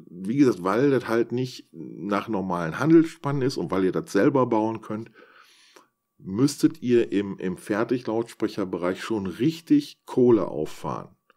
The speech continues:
um in die Klasse zu kommen. Und mit richtig Kohle auffahren meine ich auch richtig Kohle auffahren. Ja, aber das ist nicht sozusagen der, der, äh, absolut puren Genialität.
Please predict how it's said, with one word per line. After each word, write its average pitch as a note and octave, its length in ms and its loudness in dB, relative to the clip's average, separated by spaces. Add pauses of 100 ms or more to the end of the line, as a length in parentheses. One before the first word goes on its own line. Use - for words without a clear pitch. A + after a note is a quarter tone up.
(480)
um B2+ 460 2 (180)
in G#2+ 240 2
die G#2 160 -8
Klasse F2+ 380 -8
zu - 160 -12
kommen. - 340 -10
Und - 320 -4
mit A#2 320 0
richtig B2+ 360 -2
Kohle B2+ 280 4
auffahren G2+ 420 -2
meine F2+ 460 0
ich D#2 120 -4
auch A#1+ 160 -10
richtig - 320 -18
Kohle C2+ 260 -8
auffahren. - 480 -20 (1400)
Ja, E2 300 -8
aber A2+ 160 2
das A2 140 4
ist - 240 -4
nicht A#2+ 340 -2
sozusagen A#2+ 500 -2
der, G#2 120 2
der, G#2 400 -4
äh, - 40 -10
absolut - 800 -2
puren B2 460 0
Genialität. G#2 960 2